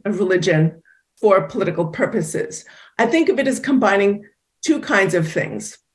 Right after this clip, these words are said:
On the other hand, on one hand, it's a, it's an ideology, a set of ideas, but it's also a political movement, an organized quest for power. So as an ideology, it amounts to the idea that America was founded as a Christian nation,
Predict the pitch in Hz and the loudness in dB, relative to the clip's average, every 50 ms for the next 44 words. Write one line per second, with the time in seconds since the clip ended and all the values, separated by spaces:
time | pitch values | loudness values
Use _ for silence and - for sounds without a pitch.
0 | _ 214 233 240 233 233 262 269 285 285 - 277 - - 226 208 208 208 226 247 | _ -2 0 2 2 2 2 2 0 0 0 -2 -2 0 2 2 2 2 2 2
1 | - 262 262 185 165 170 185 170 - 226 185 175 170 156 - - - - 202 - | 2 2 2 2 2 0 -2 -2 0 0 0 2 0 -2 -6 -6 -4 -2 -2 0
2 | - 214 - 180 190 196 196 175 156 180 185 180 - 185 143 127 170 196 - - | 0 0 0 2 2 4 4 4 4 4 2 2 2 0 -2 -2 -4 -8 -10 -8
3 | _ - 262 - - 226 190 175 180 160 165 160 170 160 170 180 165 143 110 110 | _ -4 -4 -2 0 0 0 0 0 0 2 2 2 2 2 2 2 2 0 -2
4 | 113 - - - _ _ _ _ _ _ _ _ _ _ _ - 254 226 - - | -6 -10 -14 -16 _ _ _ _ _ _ _ _ _ _ _ 0 0 0 -2 -4
5 | - - 254 277 302 302 - - 226 170 165 175 170 - - - - - - 247 | 0 2 4 4 4 2 0 -2 0 2 2 2 0 0 -4 -6 -6 -4 -2 0
6 | 214 214 208 208 180 180 185 180 165 165 175 - - - - 180 185 160 175 208 | 2 2 2 2 0 2 2 2 2 2 0 -2 -2 -4 -4 -2 0 0 2 2
7 | 202 208 208 180 160 165 175 170 - - - _ - - 220 196 208 - - - | 2 2 2 2 2 2 2 0 -4 -8 -16 _ -2 0 0 0 -2 -6 -8 -4
8 | - 151 156 - - - 226 220 202 160 - - - 208 214 _ _ _ _ _ | -4 -4 -4 -4 -4 -2 0 2 2 2 0 -2 -6 -10 -14 _ _ _ _ _
9 | _ _ _ _ _ _ _ _ _ - - - 247 240 247 240 269 247 262 311 | _ _ _ _ _ _ _ _ _ -6 -2 2 2 2 4 2 2 4 4 4
10 | 320 330 277 247 233 240 233 233 233 240 226 208 - - - 180 180 190 202 240 | 2 2 2 2 2 2 0 0 0 0 0 0 0 0 0 0 2 2 0 0
11 | 294 269 - - - 302 262 247 233 220 208 196 - 208 196 185 185 196 208 - | 0 -2 -6 -8 -8 -6 -2 0 2 2 2 2 2 2 4 4 2 0 -2 -6
12 | - - 196 156 175 180 185 180 180 170 - 175 175 165 - - 202 180 180 180 | -4 -2 0 0 2 2 2 2 2 0 0 -2 -4 -4 -2 -2 0 0 2 2
13 | 170 175 165 160 160 160 - - _ _ _ _ _ _ _ - 185 175 175 175 | 4 4 2 2 0 -2 -8 -14 _ _ _ _ _ _ _ 2 2 4 4 4
14 | 175 165 160 - - 185 165 160 165 165 160 - - 294 269 - - 311 269 254 | 2 -2 -4 -2 0 0 2 2 0 0 -2 -4 -2 -2 0 0 0 0 0 2
15 | 175 156 196 - - 311 320 403 392 | 2 2 0 0 0 0 0 0 -2